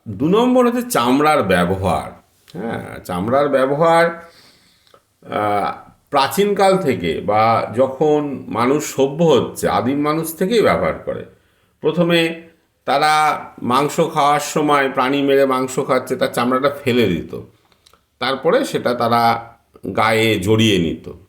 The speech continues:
অর্থাৎ পোশাকের মতন করে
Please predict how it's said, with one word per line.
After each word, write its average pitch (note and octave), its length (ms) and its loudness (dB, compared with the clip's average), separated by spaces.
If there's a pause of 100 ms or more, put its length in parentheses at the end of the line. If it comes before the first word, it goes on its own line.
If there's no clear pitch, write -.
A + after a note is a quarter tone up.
(260)
অর্থাৎ F#2+ 500 -4 (420)
পোশাকের F3+ 760 0 (840)
মতন C3 340 0
করে B2+ 320 0